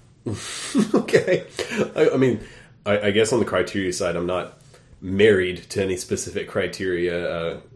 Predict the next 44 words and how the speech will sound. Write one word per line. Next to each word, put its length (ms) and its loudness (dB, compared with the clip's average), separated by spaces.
going 260 -2
into 220 -8
this 260 -6
'cause, 460 -8
you 100 -8
know, 240 -6
all 220 2
these 200 -6
are 60 -2
different 460 -6
to, 260 -6
to 140 -10
everybody, 440 -8
depending 340 -6
on 40 -12
your 300 -12
unique 420 -8
wedding 340 -4
expectations 840 -8
and 80 -4
experiences. 640 -8
So 200 -6
I, 60 -4
I 40 2
kept 220 2
it 60 -2
fairly 420 2
general. 400 -2
I, 140 2
I 100 2
think 240 0
all 160 2
the 60 -4
things 180 0
I 80 0
put 220 0
on 160 4
there 180 2
would 300 -2
apply 380 -4
to, 280 -6
to 140 -12
most 320 -6
people. 420 -6